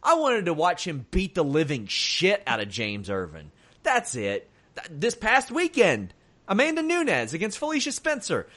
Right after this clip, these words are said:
Did I think that Felicia Spencer stood a shot? No, I didn't. I tuned in, and I was not disappointed by the sustained five-round ass whipping that I saw.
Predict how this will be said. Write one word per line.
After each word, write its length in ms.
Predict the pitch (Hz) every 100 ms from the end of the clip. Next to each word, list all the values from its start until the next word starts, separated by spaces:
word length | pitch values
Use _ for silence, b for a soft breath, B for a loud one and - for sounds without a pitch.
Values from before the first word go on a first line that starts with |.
| B
Did 120 | 175
I 100 | 202
think 200 | 233 226
that 100 | 214
Felicia 320 | - 208 202 202
Spencer 320 | 220 202 202
stood 260 | - 214
a 40 | 196
shot? 380 | - 196 196 - b b 110
No, 500 | 123 120 110 101 95
I 140 | 127 123
didn't. 400 | 104 87 90 76 b b
I 160 | - 202
tuned 400 | - 202 175 151
in, 340 | 127 117 110 - b
and 140 | b 143
I 60 |
was 180 | 143 139
not 160 | 165 135
disappointed 600 | 143 120 147 139 120 113
by 180 | 120 117
the 240 | 113 117
sustained 640 | - 139 - 165 147 139 -
five-round 600 | 135 143 123 131 123 117 -
ass 280 | 127 127 -
whipping 460 | 104 101 98 90 82 b b b b -
that 160 | 117
I 80 | 98
saw. 440 | 92 - 110 90